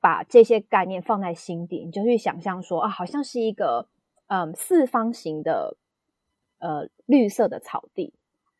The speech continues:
它是一个很稳定，可以让你立足在这个大地上的稳定的力量。那因为这个大地，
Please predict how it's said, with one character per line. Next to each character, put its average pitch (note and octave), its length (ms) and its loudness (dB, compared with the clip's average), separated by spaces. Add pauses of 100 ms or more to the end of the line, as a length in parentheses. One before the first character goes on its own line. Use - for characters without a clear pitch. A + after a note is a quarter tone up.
(260)
它 A3 140 -6
是 A3+ 200 -2
一 D#3+ 140 -4
个 D#3+ 240 -8
很 F#3 360 -6
稳 G3+ 320 2
定， G#3+ 300 -2 (340)
可 C#4 80 -4
以 G#3 80 2
让 G#3+ 280 -2
你 - 200 -20 (160)
立 D#4+ 300 4
足 E3 380 -4
在 G3+ 240 -2
这 G3 240 -2
个 E2 300 -8 (100)
大 F#3+ 180 0
地 F#3+ 180 -4
上 F3 260 -10
的 - 140 -8
稳 E3+ 300 -4
定 A3+ 180 0
的 C3+ 120 -10
力 E3 200 -6
量。 F3+ 300 -6
那 D#4 180 -2
因 C4 140 0
为 B3+ 140 4
这 A#3+ 100 2
个 F3+ 100 0
大 E3+ 280 -6
地， E3 280 -6